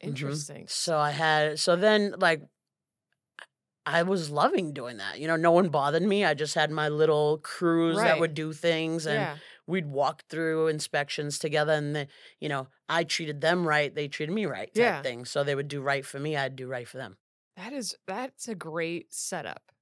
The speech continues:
Speaker 1: Yeah, it was awesome.
Speaker 2: Um, so you had your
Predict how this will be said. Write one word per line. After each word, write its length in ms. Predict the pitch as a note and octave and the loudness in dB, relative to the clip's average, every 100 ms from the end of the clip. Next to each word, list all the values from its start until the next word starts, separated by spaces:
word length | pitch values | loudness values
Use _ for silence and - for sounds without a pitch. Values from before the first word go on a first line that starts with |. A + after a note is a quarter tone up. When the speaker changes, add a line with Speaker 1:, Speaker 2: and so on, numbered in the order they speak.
| _ - | _ -6
Speaker 1:
Yeah, 300 | E3+ C#3+ A2+ - | -2 -2 -4 -6
it 100 | F3 | -2
was 140 | F3 D#3 | 0 2
awesome. 300 | C#3+ C#3 C3+ | 0 -4 -10
Speaker 2:
Um, 80 | - | -12
so 240 | - A3 G3+ | -6 -2 -2
you 240 | F3 A3 | -2 -8
had 280 | G#3+ G#3 F3 | -6 -6 -6
your 640 | F#3 F#3+ F3+ F3+ F3 | -6 -4 -2 -2 -4